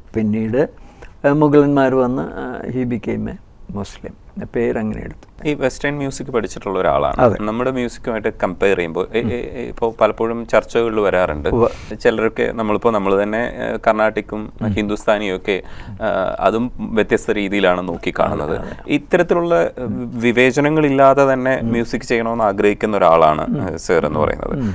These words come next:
Speaker 2: പക്ഷേ, ആ, ഈ, ഈ, ഇത്തരം ചർച്ചകൾക്ക് ഇല്ലെങ്കിൽ
Speaker 1: ഉം.
Speaker 2: ചർച്ചകൾ നടക്കുന്ന സമയത്ത് സാറിൻ്റെ opinion എന്തായിരുന്നു ഇങ്ങനെയുള്ള കാര്യങ്ങളിൽ?
Speaker 1: Fundamentally,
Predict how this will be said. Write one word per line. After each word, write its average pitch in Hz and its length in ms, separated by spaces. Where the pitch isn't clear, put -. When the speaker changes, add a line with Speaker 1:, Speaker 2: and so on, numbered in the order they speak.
Speaker 2:
പക്ഷേ, 170 280
ആ, 110 480
ഈ, - 200
ഈ, 135 300
ഇത്തരം 156 340
ചർച്ചകൾക്ക് 139 760
ഇല്ലെങ്കിൽ 120 400
Speaker 1:
ഉം. 117 60
Speaker 2:
ചർച്ചകൾ 123 640
നടക്കുന്ന 110 420
സമയത്ത് 98 360
സാറിൻ്റെ 127 400
opinion 113 540
എന്തായിരുന്നു 76 440
ഇങ്ങനെയുള്ള 85 560
കാര്യങ്ങളിൽ? 76 400
Speaker 1:
Fundamentally, 151 680